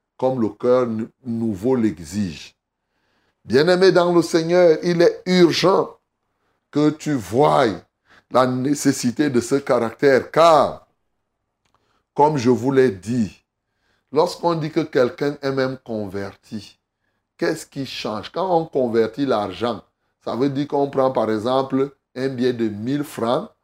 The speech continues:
on te donne les cent, cent francs. Tu as converti, tu as transformé cela en d'autres pièces.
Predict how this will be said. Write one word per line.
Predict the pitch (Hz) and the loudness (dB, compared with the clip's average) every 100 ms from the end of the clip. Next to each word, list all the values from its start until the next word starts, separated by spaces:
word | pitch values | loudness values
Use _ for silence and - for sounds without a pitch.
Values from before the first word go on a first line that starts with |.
| _ _ | _ _
on | 131 | -8
te | 139 117 | -2 -2
donne | 117 135 135 | -2 -2 -2
les | 113 | -4
cent, | 95 127 123 123 | -6 -8 -8 -6
cent | 127 123 | -6 -6
francs. | 123 - 127 - _ _ | -6 -6 -6 -6 _ _
Tu | _ 139 | _ -2
as | 123 | -2
converti, | - 107 104 101 101 127 117 _ _ _ | -4 -8 -6 -6 -6 -10 -10 _ _ _
tu | 143 | 0
as | 143 | 0
transformé | - - 117 117 - - 110 113 135 | -4 -10 -8 -6 -8 -8 -8 -6 -6
cela | - 107 113 147 _ _ - | -6 -4 -4 -6 _ _ -14
en | 113 | -10
d'autres | 107 113 143 - 107 | -8 -4 -4 -4 -10
pièces. | - 131 131 131 - - | -4 2 2 0 -12 -18